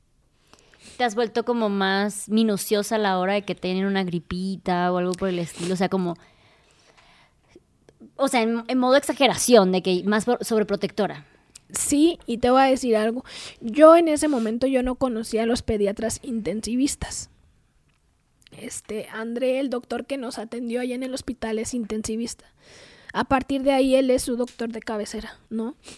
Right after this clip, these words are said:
Speaker 1: ¿Qué
Speaker 2: Por
Speaker 1: es un pediatra intensivista?
Speaker 2: los pediatras que están en terapia intensiva.
Speaker 1: Ok.
Speaker 2: Y que saben manejar a los niños graves y sobre todo con afecciones respiratorias.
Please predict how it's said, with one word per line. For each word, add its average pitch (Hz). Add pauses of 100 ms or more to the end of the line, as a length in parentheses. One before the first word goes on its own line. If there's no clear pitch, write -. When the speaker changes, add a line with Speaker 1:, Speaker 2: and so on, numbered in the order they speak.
(200)
Speaker 1:
¿Qué 254
Speaker 2:
Por 233
Speaker 1:
es 214
un 233
pediatra 185
intensivista? 170
Speaker 2:
los 233
pediatras 269
que 277
están 247
en 247
terapia 247
intensiva. 226 (160)
Speaker 1:
Ok. 196 (180)
Speaker 2:
Y 254
que 247
saben 269
manejar 233 (300)
a 226
los 247
niños 233
graves 226
y 254
sobre 220
todo 233
con 214
afecciones 214
respiratorias. 214